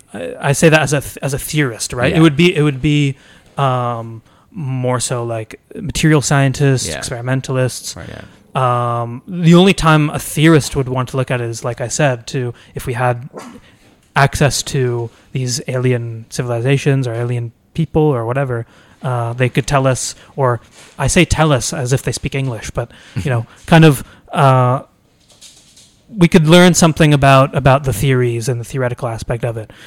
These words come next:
Speaker 1: Now, I do wanna also point out that, look, uh, so on the one side, it's very interesting
Speaker 2: Mm-hmm.
Speaker 1: and it's worth thinking about, and it's, I think it's worth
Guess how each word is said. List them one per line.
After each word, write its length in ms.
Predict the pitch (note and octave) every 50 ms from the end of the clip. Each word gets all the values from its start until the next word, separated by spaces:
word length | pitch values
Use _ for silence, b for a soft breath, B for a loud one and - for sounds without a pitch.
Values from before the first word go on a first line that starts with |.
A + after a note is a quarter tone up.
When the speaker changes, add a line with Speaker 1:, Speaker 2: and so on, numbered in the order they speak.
| B B
Speaker 1:
Now, 220 | F3 E3 D3+ C3+ B B B
I 100 | - D3+
do 100 | D#3+ G#3 A#3+
wanna 280 | A#3 G#3 G3 F3+ - _ -
also 320 | F#3+ F3+ E3 E3+ - F3
point 320 | D3 - - D3+ C#3 - D#3+
out 220 | E3+ F#3 F3+ E3
that, 340 | C#3+ C#3 B2+ C3 C#3 B B B B B
look, 200 | F3+ E3 - - -
uh, 140 | D3 - F#3 E3+
so 180 | E3 - E3 D3
on 160 | C#3 C3+ C#3+
the 60 | C#3
one 180 | D#3+ F#3+ G3 -
side, 280 | - D#3+ D3+ D3 D3+
it's 140 | E3 C#3 C3
very 240 | B2+ D3 D#3 E3 E3+
interesting 540 | E3 C#3+ - - C#3+ - - F#3 G3 G#3+ G#3+ _ - -
Speaker 2:
Mm-hmm. 300 | A2 A#2 A2+ G2 E2+ D#2 - _ -
Speaker 1:
and 520 | - C#3+ C#3 C3+ C3 B2+ B2 B2+ A#2+ - - _ - -
it's 100 | - -
worth 260 | C#3+ B2+ D#3 D#3 -
thinking 360 | - - D#3 - - E3 E3
about, 300 | E3+ F3 F3+ F#3 F#3+ -
and 60 | D#3+ C#3
it's, 200 | C3+ A#2+ - -
I 80 | F3 D3
think 160 | - F3+ D#3+
it's 120 | - - -
worth 200 | D3+ C#3+ B2+